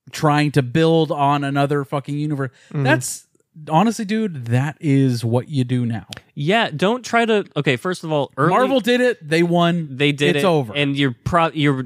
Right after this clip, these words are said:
Speaker 3: definitely not gonna replicate that.
Speaker 1: No.
Speaker 3: There's no way.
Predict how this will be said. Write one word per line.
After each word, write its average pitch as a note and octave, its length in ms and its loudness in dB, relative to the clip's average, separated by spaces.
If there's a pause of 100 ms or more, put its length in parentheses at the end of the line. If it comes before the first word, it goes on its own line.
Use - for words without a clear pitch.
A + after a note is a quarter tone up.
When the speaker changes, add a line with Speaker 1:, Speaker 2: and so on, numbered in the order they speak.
(140)
Speaker 3:
definitely C#3+ 520 -2
not G#2 240 -2
gonna F#2+ 160 -6
replicate F2+ 500 -10
that. - 200 -16
Speaker 1:
No. G3 280 -2 (100)
Speaker 3:
There's C#3 220 -2
no F#3 180 0
way. F#3 300 0